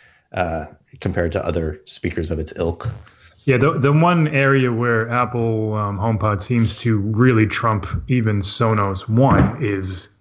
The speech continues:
Speaker 2: this kind of room-filling sound where Apple,
Speaker 1: Mm-hmm.
Speaker 2: uh, where, where HomePod measures the acoustics and where you are and the walls and all this stuff. And it, it, th-, th-, there's no, like, what, what, uh, audiophiles call a sweet spot where you can st-, where you get, like, a perfect,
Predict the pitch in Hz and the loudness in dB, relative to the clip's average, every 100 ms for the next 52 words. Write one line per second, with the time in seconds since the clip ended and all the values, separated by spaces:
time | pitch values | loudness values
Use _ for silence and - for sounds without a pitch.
0 | _ 110 - 127 120 101 104 120 127 117 | _ -4 -2 0 0 0 2 4 4 2
1 | - 123 110 95 - 110 113 110 107 104 | 0 0 0 -2 -2 0 2 2 2 2
2 | 110 117 113 123 110 95 95 113 113 113 | 2 2 0 -2 -4 -4 -4 -4 -2 -2
3 | 113 117 107 117 117 107 104 - - - | 0 0 0 0 0 -2 -4 -14 -20 -2
4 | 131 165 143 127 113 110 - 190 170 - | 2 4 4 2 0 0 4 4 4 2
5 | 110 - 110 110 120 110 107 123 127 120 | -4 -4 -6 -2 0 0 0 2 4 4
6 | 110 104 104 117 131 117 104 113 110 101 | 2 -2 -2 2 2 2 0 0 -2 -2
7 | - 107 95 107 - - - - - - | -2 -2 0 -4 -4 -12 -20 -20 -20 -2
8 | 113 135 139 143 160 143 135 156 143 123 | 2 4 4 0 2 2 4 4 4 2
9 | 110 120 117 120 117 - - 117 107 123 | 0 -4 -2 -4 -6 -8 -8 -4 -2 0
10 | 117 117 110 117 104 - 104 92 - 131 | 0 2 0 -2 -2 -2 -2 -4 0 0
11 | 117 123 123 120 113 101 101 92 - 143 | 2 -2 -2 -2 -4 -4 -6 -8 -8 -4
12 | 110 101 117 107 98 95 120 120 110 - | 0 2 2 2 0 4 2 4 -2 -4
13 | - | -14